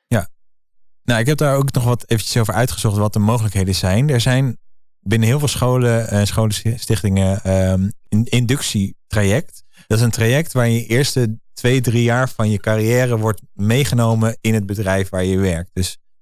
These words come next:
eh, er wordt gekeken, "Oké, is er een maatje aan wie je gekoppeld kan worden?" Bijvoorbeeld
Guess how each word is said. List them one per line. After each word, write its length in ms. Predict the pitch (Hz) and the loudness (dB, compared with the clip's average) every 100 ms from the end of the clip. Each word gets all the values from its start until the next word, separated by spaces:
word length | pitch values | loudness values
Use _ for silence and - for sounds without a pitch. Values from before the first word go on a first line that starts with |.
| - | -4
eh, 340 | 95 90 92 | 0 2 0
er 60 | 98 | 0
wordt 180 | 101 - | -2 -4
gekeken, 480 | - 104 101 98 | -4 0 0 -2
"Oké, 160 | 104 92 | -4 -2
is 260 | 87 98 101 | 0 0 0
er 100 | 101 | 2
een 180 | 101 - | 0 0
maatje 600 | 101 104 104 98 - 98 | 0 2 0 -2 -4 -2
aan 140 | 98 | 0
wie 120 | 101 101 | 0 2
je 260 | 98 104 - | 2 0 -4
gekoppeld 380 | - 120 104 | -4 -2 -2
kan 160 | - 98 | -2 -2
worden?" 180 | 92 90 | -2 -4
Bijvoorbeeld 260 | 110 104 | -4 -4